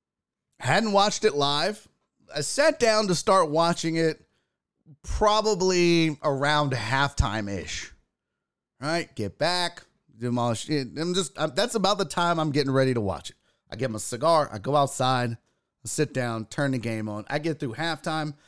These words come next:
I'm into the third quarter. Bing! I pull up my phone and it says,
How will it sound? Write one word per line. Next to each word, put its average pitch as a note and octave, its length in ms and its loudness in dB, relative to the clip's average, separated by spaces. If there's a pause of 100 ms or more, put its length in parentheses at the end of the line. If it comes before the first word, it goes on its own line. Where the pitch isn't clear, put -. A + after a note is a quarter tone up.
(120)
I'm F#3 180 -2
into A3+ 300 0
the G3+ 100 4
third F#3 340 4
quarter. D3 480 0 (380)
Bing! D4 480 -4 (480)
I - 80 0
pull C4+ 240 2
up B3+ 100 2
my A#3+ 140 2 (100)
phone B3+ 380 4
and F#3 180 0
it A3+ 140 -2
says, A3 540 0